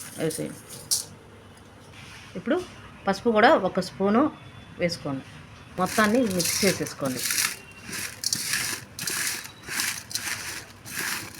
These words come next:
ఈ ఉప్పు, పసుపు ముక్కలకి పట్టేంత వరకు ఇలా మొత్తం కలుపుకున్నాం కదా,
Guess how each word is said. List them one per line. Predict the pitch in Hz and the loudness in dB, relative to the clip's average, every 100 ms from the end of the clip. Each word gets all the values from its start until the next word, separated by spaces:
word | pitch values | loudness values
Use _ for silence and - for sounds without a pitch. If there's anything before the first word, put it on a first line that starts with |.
| - | 2
ఈ | 185 | 4
ఉప్పు, | 185 - 247 | 4 6 6
పసుపు | 208 - - 254 262 | 6 6 6 6 6
ముక్కలకి | 185 208 208 | 2 4 4
పట్టేంత | 190 175 185 175 170 | 6 6 6 6 6
వరకు | 170 175 294 220 - | 4 6 4 4 4
ఇలా | 196 | 6
మొత్తం | 190 180 - 285 294 220 - - - | 8 8 10 8 8 0 -10 -14 2
కలుపుకున్నాం | 196 190 208 185 160 | 4 4 4 6 6
కదా, | 180 302 | 8 8